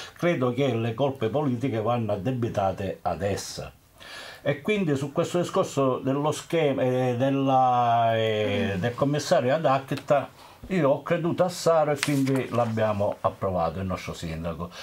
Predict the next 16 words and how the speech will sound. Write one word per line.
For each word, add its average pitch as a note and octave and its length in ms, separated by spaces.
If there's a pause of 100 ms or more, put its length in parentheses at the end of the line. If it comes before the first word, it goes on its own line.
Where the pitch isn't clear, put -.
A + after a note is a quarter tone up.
(140)
Per F3 160
quanto G#3+ 260
riguarda C3 440
Marco A2+ 560
La G#2+ 100
Rosa, F#2+ 640 (340)
che A2+ 120
dicevo A#2+ 360
all'inizio, G2+ 800 (400)
è G#3 140
un D3+ 240
problema D3+ 580 (100)
tecnico A2 580
più G2 200
che F2 160
altro. D2+ 560